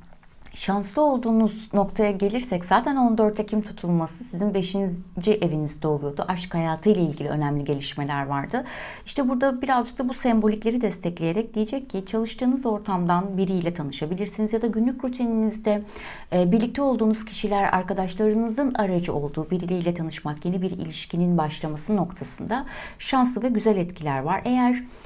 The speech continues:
e, şu alanda da önemli bir, e, etki var, olumlu bir etki var. Dışarıdan beklediğiniz bir para varsa, bu bir borç olabilir,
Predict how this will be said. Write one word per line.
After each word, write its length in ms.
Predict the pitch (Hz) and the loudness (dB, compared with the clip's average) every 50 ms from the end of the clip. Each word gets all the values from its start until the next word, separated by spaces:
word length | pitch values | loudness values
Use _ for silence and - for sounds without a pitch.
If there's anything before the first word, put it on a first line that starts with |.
| - - - - - | -18 -18 -16 -6 -2
e, 260 | - 185 185 185 190 | 0 0 2 2 0
şu 200 | 185 - - 185 - | 0 0 2 4 4
alanda 400 | 208 214 214 208 214 214 233 226 | 6 6 6 6 6 6 6 6
da 180 | 208 165 147 151 - - | 4 4 2 0 -2 -2
önemli 440 | 165 165 165 156 151 156 156 151 151 | 0 0 0 0 0 -2 -2 0 0
bir, 260 | 151 147 147 - - - | -2 -2 -2 -6 -6 -4
e, 260 | 156 151 151 147 143 - | -2 -2 -2 -2 -2 -2
etki 320 | 151 147 - - - 147 | -6 -6 -8 -10 -6 -4
var, 160 | 147 139 - - | -2 -2 0 0
olumlu 360 | 156 151 151 151 147 147 147 | -2 -2 0 -2 -2 -2 -2
bir 100 | 151 147 | -2 -4
etki 300 | 147 143 - - - 190 | -4 -6 -8 -10 -8 -4
var. 220 | 196 214 226 208 | -2 0 0 0
Dışarıdan 460 | 208 202 - 202 196 196 208 202 202 | -2 -4 -2 -2 -2 -2 -2 -2 -2
beklediğiniz 640 | 190 180 175 - 180 175 170 175 180 185 180 - - | -2 -4 -2 -2 -2 0 0 0 0 0 -4 -6 -4
bir 200 | 175 185 175 180 | -4 -4 -4 -4
para 240 | - 147 143 147 139 | -4 -2 -2 0 0
varsa, 400 | 135 127 120 123 - - 131 165 | 0 0 -2 -2 -4 -4 -2 0
bu 120 | 202 208 | 0 2
bir 200 | 208 214 202 180 | 2 2 2 2
borç 300 | 180 180 196 202 196 - | 2 0 0 -2 -4 -4
olabilir, 540 | - 180 147 139 - 127 123 107 - - - | -4 -2 -2 -2 -4 -6 -8 -10 -12 -12 -10